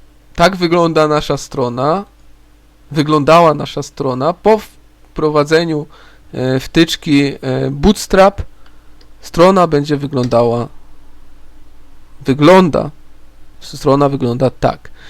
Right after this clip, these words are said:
Jak widzicie, wygląd jest lepszy, graficznie również lepiej to wygląda. Spróbujemy sobie tą stronę zminimalizować, zmniejszyć rozmiar. Jak widzicie, nasza aplikacja jest już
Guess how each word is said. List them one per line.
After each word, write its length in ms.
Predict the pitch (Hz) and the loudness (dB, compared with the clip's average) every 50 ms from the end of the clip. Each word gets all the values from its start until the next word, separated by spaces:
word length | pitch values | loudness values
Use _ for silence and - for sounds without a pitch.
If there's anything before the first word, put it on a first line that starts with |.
| - - - - - - | -20 -20 -20 -20 -6 0
Jak 160 | 151 151 175 | 0 0 0
widzicie, 640 | 175 180 190 156 160 170 - - - 165 160 160 165 - - - - - - - - - - - - - - - - - - - - | 0 -2 -4 -4 -4 -6 -2 2 4 4 4 4 2 -2 -8 -18 -20 -20 -20 -20 -20 -20 -20 -20 -20 -20 -20 -20 -20 -20 -20 -18 -10
wygląd 420 | 139 143 143 135 139 131 123 123 - | -4 -2 -2 0 0 -2 -4 -4 -6
jest 200 | - - - - | -8 -6 -2 2
lepszy, 520 | 156 175 185 175 - - - 165 156 156 | 4 4 4 4 0 -2 0 0 0 0
graficznie 680 | 156 143 - - - - 143 139 - - 143 143 143 135 - - - - - - | -2 -4 -4 -6 -6 -8 -10 -10 -8 -6 -4 -4 -4 -6 -10 -16 -20 -20 -12 -2
również 460 | - 143 147 165 160 151 147 147 - | 0 0 0 2 0 -2 -2 -2 -2
lepiej 420 | 117 127 135 - - 131 131 143 147 - - - - - - - - - - | -2 -4 -2 0 2 2 2 2 0 -6 -14 -20 -20 -20 -20 -20 -20 -10 -2
to 160 | - - 143 | 2 2 2
wygląda. 640 | 139 151 147 135 143 139 143 139 131 127 - - 135 | 2 2 0 2 2 4 4 4 2 0 -4 -8 -10
Spróbujemy 460 | - - 143 123 131 143 143 147 139 | -8 -8 -6 -2 -2 0 0 0 -2
sobie 280 | - - 143 143 143 | -2 -2 0 0 0
tą 180 | 143 - 143 135 | 0 0 -4 -4
stronę 520 | - - - - 151 135 135 135 135 - - - - - - - - - - - - | -6 -8 -2 0 0 0 0 -2 -6 -8 -10 -14 -20 -20 -20 -20 -20 -20 -20 -20 -20
zminimalizować, 1600 | - - 135 151 156 151 147 139 135 135 131 131 131 131 123 123 131 123 120 123 131 131 147 165 175 - - - - - - - - - - - - - - - - - - - - - - - - - | -10 -4 -2 -2 0 0 0 0 0 0 -2 -2 -2 -4 -4 -2 -2 -4 -2 -2 -2 0 0 0 -2 -4 -8 -12 -14 -14 -16 -20 -20 -20 -20 -20 -20 -20 -20 -20 -20 -20 -20 -20 -20 -20 -20 -20 -20 -20
zmniejszyć 720 | - - - 151 147 143 151 147 - - 156 143 - - | -20 -12 -8 -4 0 0 0 0 0 -4 -8 -10 -10 -8
rozmiar. 540 | - - 131 131 - 139 131 135 160 185 185 - - - - - - - | -6 -4 -4 -4 -4 -2 0 0 0 0 -2 -6 -14 -20 -20 -18 -6 0
Jak 200 | 147 156 170 175 | 0 0 0 0
widzicie, 540 | 160 151 135 135 151 156 - - 170 160 151 | -2 -4 -2 -2 -4 -6 -2 0 0 2 2
nasza 420 | 143 143 170 180 - - - - | 2 0 0 0 0 0 0 0
aplikacja 760 | 147 147 - - 139 - - - 139 143 - - 151 143 143 | 0 0 -2 -4 -8 -4 -2 -2 -2 -2 -2 -2 0 0 2
jest 360 | 135 113 120 117 - - - | 0 0 -4 -4 -6 -6 -6
już 260 | 151 160 160 - - | -6 -4 -4 -8 -12